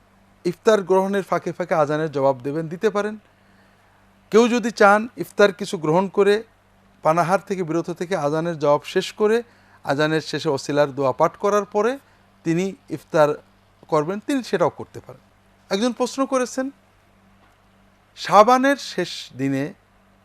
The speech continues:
এহরাম করেছেন কিন্তু রমজানে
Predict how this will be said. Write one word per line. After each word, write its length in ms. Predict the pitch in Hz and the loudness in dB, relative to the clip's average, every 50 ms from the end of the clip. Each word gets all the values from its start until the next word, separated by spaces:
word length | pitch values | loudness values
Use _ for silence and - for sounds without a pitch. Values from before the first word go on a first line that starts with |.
| _ _ | _ _
এহরাম 400 | - 226 220 220 240 240 233 220 | 0 2 2 4 4 2 2 0
করেছেন 600 | - - 170 156 143 131 - - 151 165 202 226 - _ _ _ _ _ _ _ - | -2 -4 -4 -4 -4 -4 -4 -4 -6 -6 -6 -8 -14 _ _ _ _ _ _ _ -10
কিন্তু 180 | 165 165 180 | -6 0 4
রমজানে 640 | 180 190 202 202 202 190 214 220 226 262 277 311 | 6 6 6 4 2 2 0 2 2 2 0 -2